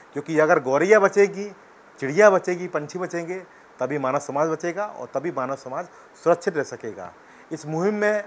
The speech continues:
आगे कितना बढ़ते हैं वो समय बताएगा, पर इनकी नीयत साफ है। और एक बार इन्होंने स्पष्ट कर दी है कि अगर सरकार मदद करेगी तो इस मुहिम को एक बड़े स्तर पर लेकर जाएंगे और गौरैयों को बचाने का जो आंदोलन अब्दुल वहीद ने राजधानी लखनऊ शुरू किया है,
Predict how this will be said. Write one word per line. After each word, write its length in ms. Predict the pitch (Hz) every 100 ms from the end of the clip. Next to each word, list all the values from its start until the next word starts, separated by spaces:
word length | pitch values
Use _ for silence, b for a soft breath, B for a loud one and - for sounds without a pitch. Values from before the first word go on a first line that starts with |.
| -
आगे 240 | 139 165
कितना 280 | 190 175 196
बढ़ते 300 | 190 185 202
हैं 80 | 202
वो 120 | 165
समय 220 | - 151
बताएगा, 480 | 135 127 120 104 92 B B B -
पर 100 | 165
इनकी 220 | 175 175
नीयत 300 | 147 190 208
साफ 320 | - 196 190
है। 100 | 208
और 320 | 226 147 156 170
एक 180 | 214
बार 160 | 196 180
इन्होंने 240 | 170 170
स्पष्ट 300 | 156 - 165
कर 160 | - 175
दी 140 | 180
है 200 | 185 220 B B B -
कि 40 |
अगर 120 | 151 156
सरकार 400 | 151 147 240 220
मदद 220 | 208 180
करेगी 460 | 175 147 120 104 92 - - _ -
तो 60 | 139
इस 140 | 127
मुहिम 260 | 123 160 180
को 240 | 135 139 - - -
एक 60 | 127 -
बड़े 180 | 170 165
स्तर 180 | - 147
पर 120 | 143
लेकर 220 | 135 131
जाएंगे 420 | 123 123 117 120 110 B -
और 120 | 127 117
गौरैयों 500 | 120 139 151 185 190
को 200 | 139 95 B -
बचाने 440 | 113 139 151 180
का 120 | 180 143
जो 120 | 135
आंदोलन 460 | 127 131 180 151 - - - - -
अब्दुल 220 | 127 -
वहीद 280 | 143 135 175
ने 160 | 175 151 117 B -
राजधानी 320 | 127 135 160
लखनऊ 260 | 147 139 180
शुरू 220 | 175 165
किया 260 | 151 143 117
है, 180 | 143